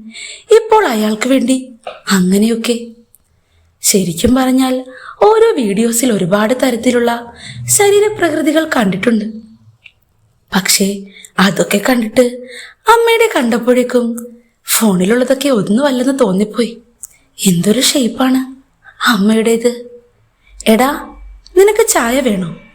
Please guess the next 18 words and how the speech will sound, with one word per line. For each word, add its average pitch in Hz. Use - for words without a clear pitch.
അമ്മ 180
കുളിയും 247
അലക്കും 254
കഴിഞ്ഞ് 262
വന്നിട്ടുണ്ടായിരുന്നു. 220
അത് 453
കേട്ട് 294
ഞാൻ 254
ചിന്തയിൽ 202
നിന്ന് 240
ഉണർന്നു. 208
"ആ, 240
കിട്ടിയാൽ 185
കുടിക്കാം." 269
ഞാൻ 359
വലിയ 349
മൈൻഡൊന്നും 220
കൊടുത്തില്ല. 220